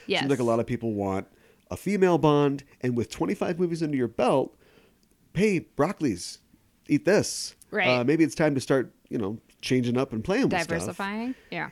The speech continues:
Speaker 2: And this is, like, the weakest way to acknowledge that. And they're even hurting
Speaker 1: Yeah.
Speaker 2: their own brand because for many years, people have speculated that James Bond,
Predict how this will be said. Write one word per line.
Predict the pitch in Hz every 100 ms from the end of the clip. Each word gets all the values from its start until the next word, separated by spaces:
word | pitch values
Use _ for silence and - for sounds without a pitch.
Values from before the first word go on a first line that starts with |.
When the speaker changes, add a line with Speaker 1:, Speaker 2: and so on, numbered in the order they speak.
| _ 147
Speaker 2:
And | 147
this | 170
is, | 196 208
like, | 196
the | 185
weakest | 131 135 151 -
way | 110 113 110 107
to | - - 104 92 90 90 - - -
acknowledge | 110 101 98 90 78 -
that. | 82 76 - _
And | 208 240 196 147
they're | 156
even | 180 220
hurting | 170 180 143
Speaker 1:
Yeah. |
Speaker 2:
their | 147 143
own | 131 104
brand | 107 123 80 82 95
because | 95 117 110
for | 127
many | 110 110 147 143 104
years, | 110 139 107 87 113 - - - - - _ _ _ -
people | 139 135 131
have | 117 101
speculated | - 123 - 110 98 90 80
that | 90 87 85 - _ _ _ _ _ 117 - -
James | - 135 156
Bond, | 123 117 85 85 113